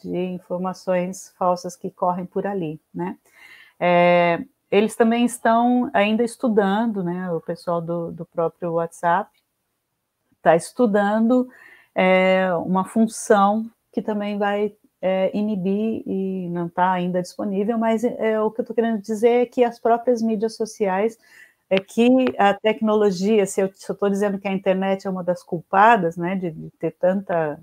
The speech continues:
desinformação por aí, existem, é, meios que são tecnológicos também pra que isso seja, é, coibido, né? Terceiro lugar são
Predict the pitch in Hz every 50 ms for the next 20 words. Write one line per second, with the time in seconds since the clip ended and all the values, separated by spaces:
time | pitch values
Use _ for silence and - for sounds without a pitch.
0 | - _ _ 170 160 160 160 165 165 - _ 175 170 170 160 151 - - 165 156
1 | - 165 165 160 165 226 277 294 - _ _ _ _ _ _ _ _ _ _ _
2 | 220 220 214 196 180 202 226 240 247 247 - - 277 269 269 262 277 - 208 202
3 | 208 202 202 196 196 196 - _ _ 190 196 214 220 247 254 311 285 - - 269
4 | 269 - 214 208 - 220 214 214 220 226 233 233 208 202 202 196 202 - - -
5 | _ 262 294 349 285 226 240 269 294 - _ _ _ _ _ - _ - 233 226
6 | 226 226 - 233 226 226 226 233 240 240 - 254 247 - - 247 220 220 220 220
7 | 240 226 226 226 226 226 226 226 233 226 - - _ 196 196 196 196 196 190 196
8 | - 220 226 202 180 180 147 135 - _ _ _ _ _ _ _ _ _ _ _
9 | _ _ 170 165 185 240 285 - _ _ _ _ _ - - - _ _ _ 285
10 | 302 285 - 349 302 294 285 269 233 233 240 247 262 269 262 262 - - - 247
11 | 240 240 240 240 247 240 -